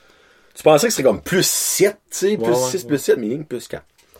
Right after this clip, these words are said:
Speaker 1: Après ça, les Wildcats de Moncton, Gabriel Forti en trois parties, quatre buts, quatre passes, huit points, plus six. Alex Olivier Voyer du Phoenix de Sherbrooke, en trois parties, cinq buts, quatre passes,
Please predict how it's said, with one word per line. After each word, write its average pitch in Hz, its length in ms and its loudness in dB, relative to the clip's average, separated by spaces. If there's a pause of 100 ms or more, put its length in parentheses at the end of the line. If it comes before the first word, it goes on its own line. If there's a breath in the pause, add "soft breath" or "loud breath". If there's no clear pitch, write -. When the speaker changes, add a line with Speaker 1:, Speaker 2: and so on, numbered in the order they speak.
(600 loud breath)
Speaker 1:
Après 123 240 2
ça, 247 100 2
les 233 80 8
Wildcats 240 440 8
de 208 80 8
Moncton, 208 420 6
Gabriel 170 540 6
Forti - 600 0
en 180 140 4
trois 175 200 6
parties, - 440 0
quatre 156 240 2
buts, 156 160 -8
quatre - 240 2
passes, 160 360 4
huit 113 540 0
points, 185 320 2
plus 127 300 -4
six. - 680 -4 (840 soft breath)
Alex 180 420 2 (100)
Olivier 170 560 2
Voyer 147 680 4
du 104 180 -10
Phoenix 123 360 -2
de 110 80 4
Sherbrooke, 131 500 2 (120)
en 196 180 4
trois 165 180 6
parties, 175 400 0
cinq 196 480 2
buts, 156 240 -6
quatre - 300 -2
passes, 165 500 6